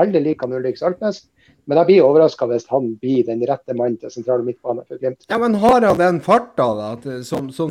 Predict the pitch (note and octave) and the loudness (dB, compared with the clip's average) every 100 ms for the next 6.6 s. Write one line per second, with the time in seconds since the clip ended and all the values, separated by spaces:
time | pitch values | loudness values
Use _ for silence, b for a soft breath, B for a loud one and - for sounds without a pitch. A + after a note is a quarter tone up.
0 | - G3 A3 F3 A2+ A2+ C#3 D#3+ D#3 G3 | -4 -2 0 0 -2 -4 -6 -2 0 2
1 | F3 D#3+ D#3+ C#3 D3+ D#3 D3 - F#3 F3 | 0 -2 -4 -6 -10 -10 -12 -4 0 2
2 | D#3+ - A#3+ B3 A#2 G#2+ D3 D#3 C3 D#3 | 0 -4 -4 -2 -2 -4 -4 -4 -2 -2
3 | C#3+ A#2 B2+ C3 B2+ C#3+ C3+ G#2+ G#2+ G#2+ | -2 -2 -2 -4 0 0 0 -2 -8 -10
4 | C3+ C#3 A#2 - G#2 C#3 D#3+ F3+ F3 F3+ | -8 -8 -8 -12 -10 -6 -4 -2 -2 -2
5 | F3 F3 G3+ G3+ F3+ A#2+ b b b b | -2 -2 -4 -6 -4 -6 b b b b
6 | b b b b F3 D3 | b b b b -6 -6